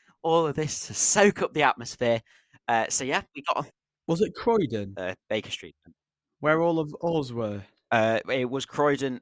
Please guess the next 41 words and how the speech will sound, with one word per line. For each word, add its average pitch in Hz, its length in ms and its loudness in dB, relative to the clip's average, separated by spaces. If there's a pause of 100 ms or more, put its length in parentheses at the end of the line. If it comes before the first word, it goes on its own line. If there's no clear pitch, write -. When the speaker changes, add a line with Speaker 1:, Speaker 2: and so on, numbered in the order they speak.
Speaker 1:
on 117 220 -6
the, 110 240 -6
I - 40 -14
think 143 120 -8
it 135 40 -6
was 123 100 -10
Croydon 117 520 -10
the, 101 340 -14 (840)
uh, 101 380 -4
night 110 260 -2
before, 107 420 -2
but 107 160 -4
it 80 100 -2
was 98 120 -8
Baker 104 360 -10
Street 87 300 -14
where 87 180 -12
the 90 60 -16
main 90 240 -14
thing 85 240 -18
was 85 180 -18
happening 80 440 -12 (280)
on 80 200 -16
the - 140 -18
day. - 160 -12 (800)
Anyway. 151 220 2 (120)
Speaker 2:
Wait, 160 200 -4
what 185 200 -4
was, 214 340 -4
where 220 220 -2
was 220 260 -2
the 214 200 2
general 180 460 -4
area? 135 360 -4
I 104 40 -10
swear 156 320 -4
it 135 40 -6
was 131 140 -8
some 143 260 -8
sort - 340 -6
of 117 260 -8